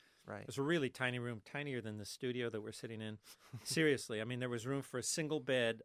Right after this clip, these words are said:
Speaker 2: a desk, and a
Speaker 1: Oh,
Speaker 2: dresser,
Speaker 1: sure.
Speaker 2: and that's it,
Speaker 1: That sounds
Speaker 2: okay?
Speaker 1: like my dorm upstairs.
Speaker 2: Okay, so you know what I'm talking
Speaker 1: <laughs>
Speaker 2: about.
Speaker 1: Yep,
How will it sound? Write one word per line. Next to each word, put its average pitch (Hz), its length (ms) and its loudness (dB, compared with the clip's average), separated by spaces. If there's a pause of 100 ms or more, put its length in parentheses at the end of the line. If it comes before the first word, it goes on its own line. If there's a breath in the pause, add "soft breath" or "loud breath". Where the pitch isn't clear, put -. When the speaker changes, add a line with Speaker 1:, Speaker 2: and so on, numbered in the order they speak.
Speaker 2:
a 135 60 0
desk, 120 480 2
and 113 100 -8
a 117 40 -6
Speaker 1:
Oh, - 20 -6
Speaker 2:
dresser, 113 380 2
Speaker 1:
sure. 101 140 0
Speaker 2:
and 123 120 -4
that's 123 240 -2
it, 95 220 -2
Speaker 1:
That 120 80 -4
sounds 117 140 2
Speaker 2:
okay? 120 80 6
Speaker 1:
like 117 80 -2
my 107 100 2
dorm 107 200 0
upstairs. - 480 -8
Speaker 2:
Okay, 127 300 2
so 139 140 0
you 139 140 4
know 151 120 4
what 151 80 4
I'm 151 120 2
talking 196 260 4
Speaker 1:
<laughs> - 0 -
Speaker 2:
about. 98 120 -4
Speaker 1:
Yep, 180 100 -4